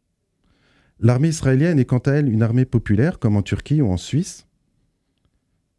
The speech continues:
Le droit international indique-t-il donc des critères objectifs pour opérer cette distinction parfois difficile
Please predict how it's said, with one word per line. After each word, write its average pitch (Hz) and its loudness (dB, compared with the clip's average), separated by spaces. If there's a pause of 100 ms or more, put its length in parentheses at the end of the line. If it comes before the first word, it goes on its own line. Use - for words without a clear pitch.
(220)
Le 117 4
droit 151 0
international 143 0
indique-t-il 120 -2
donc 127 0
des 101 0
critères - -2
objectifs 120 0
pour 107 -2
opérer 135 2
cette 110 -4
distinction 131 -2
parfois 92 -4
difficile 131 0